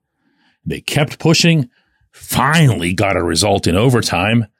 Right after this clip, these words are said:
and left for the break feeling really good about themselves. Not one of them is thinking about the future of the head coach. And I don't know that they thought about the future of the head coach before these games on the weekend. Not something I've picked up from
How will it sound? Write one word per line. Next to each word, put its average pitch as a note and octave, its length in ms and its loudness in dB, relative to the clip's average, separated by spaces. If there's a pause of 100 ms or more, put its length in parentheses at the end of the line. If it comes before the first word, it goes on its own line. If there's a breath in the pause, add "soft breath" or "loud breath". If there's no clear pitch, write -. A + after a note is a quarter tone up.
(500)
and A2 400 0 (320)
left C3+ 280 0
for C#3+ 120 2
the A#2+ 80 2
break C3 300 0
feeling D3 400 4
really C#3+ 300 4
good E3+ 160 4
about B2 280 2
themselves. D#2+ 560 -2
Not C#3+ 240 2
one F3 240 6
of A2+ 180 4
them A#2 300 4
is - 160 0
thinking A#2 380 2
about F#2 300 -2
the - 80 -4
future G#2+ 440 0
of A2 120 0
the A#2+ 80 0
head B2 280 0
coach. - 400 0
And G2 160 -6
I F#3 140 2
don't A#3 240 4
know B3 160 6
that B3 160 4
they C4+ 160 4
thought A3+ 220 4
about A#3+ 220 2
the A3 80 2
future A#3+ 440 2
of A#3 80 0
the F#3+ 80 2
head A#3+ 240 0
coach A#3 320 -2
before B3+ 400 -2
these F#3 240 2
games G#2+ 400 2
on F#2+ 120 2
the E2+ 80 2
weekend. D#2+ 440 -2 (140)
Not F3+ 200 2
something G3+ 360 4
I've E3 160 0
picked - 240 -2
up D#3 160 -2
from A#2+ 200 0